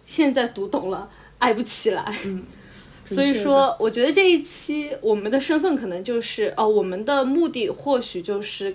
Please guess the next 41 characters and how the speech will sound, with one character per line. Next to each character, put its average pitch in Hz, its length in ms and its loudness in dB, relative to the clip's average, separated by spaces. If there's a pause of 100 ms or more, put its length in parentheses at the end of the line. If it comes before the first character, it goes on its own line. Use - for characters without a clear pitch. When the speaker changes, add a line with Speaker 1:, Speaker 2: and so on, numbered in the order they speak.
Speaker 1:
给 - 460 -6
那 226 140 -4
一 202 220 -6
段 190 340 -6 (440)
不 226 120 -8
求 185 240 -4
甚 196 300 -6
解 - 240 -8
的 - 340 -12 (300)
读 180 160 -12
书 190 240 -8
生 202 240 -8
涯 - 180 -14
一 175 80 -14
个 185 140 -6
交 185 240 -8
代 185 260 -12
吧。 - 140 -14 (120)
Speaker 2:
嗯。 190 220 -8 (600)
Speaker 1:
啊， 226 180 0
但 269 160 2
是 262 80 4
说 254 140 0
到 247 100 2
这 247 140 0
里， 208 120 0
我 190 140 -2
又 220 140 0
想 233 200 -10
说， 214 260 -6 (400)
另 294 140 2
外 269 140 6
一 220 60 2
个 226 100 4
作 233 180 2
家 220 160 -4
其 208 200 -12
实 220 100 -8
有 214 160 0
着， 190 180 -10 (640)
呃， 185 400 -4